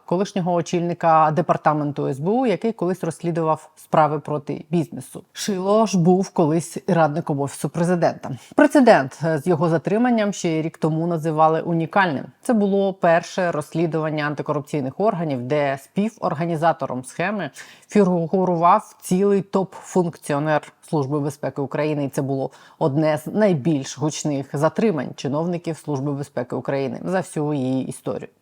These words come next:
Шила підозрювали в тому, що організована ним злочинна група під час вторгнення в другій половині двадцять другого року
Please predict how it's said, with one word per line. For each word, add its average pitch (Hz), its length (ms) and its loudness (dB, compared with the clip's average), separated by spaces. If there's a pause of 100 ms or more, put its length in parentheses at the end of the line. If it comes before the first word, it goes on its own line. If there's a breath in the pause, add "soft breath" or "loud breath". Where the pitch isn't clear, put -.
(540 loud breath)
Шила 240 400 8
підозрювали 160 560 2
в 151 60 -12
тому, 262 260 0
що 226 220 0
організована 175 680 0
ним 151 300 -2
злочинна 143 400 -2
група 240 300 0
під 170 160 -8
час - 220 -2
вторгнення 190 920 0
в 151 60 -2
другій 165 240 2
половині 147 420 -2
двадцять 131 300 -4
другого 135 320 -2
року 220 460 0